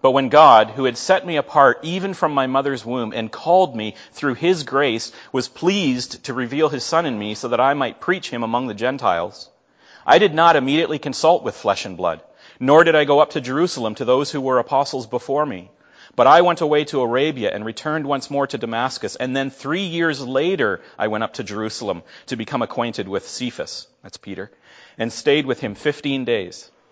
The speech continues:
But I did not see any of the other apostles except James, the Lord's brother. Now in what I am writing to you, I assure you before God that I am not lying. When I went into the regions of Syria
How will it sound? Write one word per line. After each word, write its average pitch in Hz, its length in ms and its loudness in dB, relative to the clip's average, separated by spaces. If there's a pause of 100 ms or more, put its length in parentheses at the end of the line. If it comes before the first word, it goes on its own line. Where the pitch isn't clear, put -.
(260)
But 135 100 6
I 139 60 8
did 156 200 0
not 156 200 2
see 147 320 -4
any 160 240 0
of 156 80 -2
the 139 120 0
other 151 200 2
apostles 120 540 -2
except - 360 -4
James, 95 560 -10
the 104 80 -10
Lord's 98 240 -2
brother. 90 360 -8 (600)
Now 135 220 4
in 131 160 -2
what 170 200 2
I 143 120 0
am 123 200 -4
writing 151 320 0
to - 120 -12
you, 104 140 -2
I 104 100 2
assure 107 420 -4
you 117 160 -4
before 110 300 -4
God 110 320 -4
that 98 80 -4
I 98 120 -2
am 107 140 -10
not 110 220 -8
lying. 95 340 -8 (720)
When 113 140 0
I 151 140 6
went 170 260 0 (160)
into 139 220 -6
the 113 100 -8
regions 139 560 -8
of - 180 -10
Syria 151 540 -4